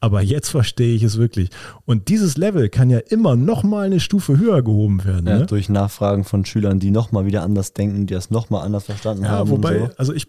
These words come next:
Speaker 1: ich würde behaupten, ähm, wenn Schüler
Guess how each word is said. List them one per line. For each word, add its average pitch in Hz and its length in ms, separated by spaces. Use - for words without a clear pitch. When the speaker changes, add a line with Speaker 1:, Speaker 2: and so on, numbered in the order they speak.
Speaker 1:
ich 151 200
würde 185 160
behaupten, 170 680
ähm, 135 440
wenn 127 460
Schüler 151 540